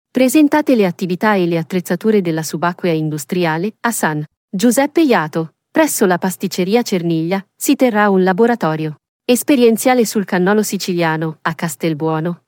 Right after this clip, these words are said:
presso Paolo Forti, sarà possibile scoprire le fases di produzione dei biscotti, l'arte della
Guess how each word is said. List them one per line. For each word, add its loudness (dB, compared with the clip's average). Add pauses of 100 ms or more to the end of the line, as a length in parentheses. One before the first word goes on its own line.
presso 0
Paolo 2
Forti, -4 (120)
sarà -2 (280)
possibile 2
scoprire 0
le -2
fases 0
di -2
produzione 0
dei 0
biscotti, -4
l'arte 0
della -2